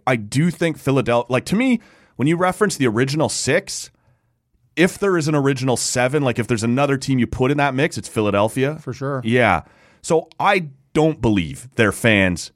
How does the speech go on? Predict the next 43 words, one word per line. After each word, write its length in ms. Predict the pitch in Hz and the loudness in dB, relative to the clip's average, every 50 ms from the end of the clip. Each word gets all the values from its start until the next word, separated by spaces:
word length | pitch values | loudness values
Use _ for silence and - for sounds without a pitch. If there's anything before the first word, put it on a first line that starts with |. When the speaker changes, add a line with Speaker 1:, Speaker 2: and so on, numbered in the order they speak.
| _ _ - | _ _ -12
Speaker 1:
wouldn't 420 | 113 110 120 143 135 131 120 - | -8 -2 0 0 0 0 0 -2
accept 440 | 104 - - - 120 104 87 - - | -4 -6 -4 0 2 2 0 0 -4
a 40 | 90 | -10
total 580 | - - 110 101 95 92 87 82 80 85 - _ - | -4 0 0 2 2 2 0 -2 -4 -8 -10 _ -6
rebuild. 360 | 98 101 95 76 76 67 - | -4 -2 -2 -2 -4 -6 -4
But 100 | - 151 | -4 0
you're 100 | 147 143 | 0 2
gonna 160 | 135 190 185 | 2 2 2
have 420 | 160 - - 175 170 165 156 - - | 0 -2 -2 -2 -2 -2 -2 -6 -8
to 100 | - - - - | -8 -8 -2 0
actually 520 | 131 131 127 - - - 135 123 117 113 | 0 0 0 -2 -6 -8 -4 -2 -4 -4
commit 440 | - - - 127 117 135 170 - - | -4 -6 -4 -2 0 0 0 -2 -4
to 200 | - - 107 92 | -4 -2 0 0
it 160 | 87 92 - - _ _ _ _ - | 0 0 -4 -6 _ _ _ _ -6
and 200 | 101 87 80 95 | -6 -6 -6 -6
do 240 | 107 147 156 120 | -2 -2 0 0
it. 180 | 95 76 - - _ _ _ _ _ _ _ _ _ _ - | 0 -4 -6 -12 _ _ _ _ _ _ _ _ _ _ -8
And 120 | - 117 123 | -4 0 0
they 120 | 127 135 | 2 2
have 180 | 139 143 123 120 | 2 2 0 0
refused 640 | 117 110 - - 175 196 214 202 160 - - - | -4 -4 -4 -4 -2 0 0 0 0 -2 -6 -4
thus 200 | 123 113 101 - | -2 -2 -2 -2
far. 340 | - - 98 92 95 98 95 _ _ _ _ _ _ - | -2 -2 0 2 2 0 -2 _ _ _ _ _ _ -4
And 100 | 127 131 | -2 0
I 80 | 135 | 2
wonder 440 | 135 139 165 196 220 214 175 139 117 | 2 2 2 2 0 2 2 2 2
if 100 | 107 - | 0 -2
Hextall 600 | - 123 117 - - - 110 92 87 80 73 - _ _ _ _ _ _ _ _ | 0 -4 -4 -4 -2 -2 0 0 2 0 -2 -4 _ _ _ _ _ _ _ _
tried 500 | - - 107 101 98 76 - - - - _ _ _ - | -8 -4 0 0 0 -2 -2 -8 -18 -20 _ _ _ -6
and 420 | 90 92 90 85 85 80 76 - - | -4 -2 -2 -2 -4 -6 -6 -8 -4
got 160 | - 95 92 | -2 0 0
overruled. 460 | 92 85 82 85 80 80 73 58 67 | 0 0 -2 -4 -4 -4 -4 -4 -4
And 80 | 85 95 | 0 0
I 40 | 110 | 2
wonder 300 | 131 151 170 180 160 139 | 2 2 2 2 2 0
if 80 | - | 0
Fletcher 360 | - - 123 113 104 - 98 87 | 0 0 0 0 0 0 -4 -6
tried 460 | - - 101 92 85 76 71 71 - - | -2 0 2 2 4 2 0 -4 -8 -10
and 100 | 90 87 | -8 -2
got 240 | 90 92 90 - - | 0 0 0 0 0
overruled. 680 | 107 101 90 90 85 82 87 90 82 73 69 71 - - | 0 0 2 0 0 0 2 2 0 0 -2 -4 -6 -4
And 140 | 92 101 98 | -2 0 0
it's, 320 | 95 - - - - - | 0 -2 -4 -10 -12 -14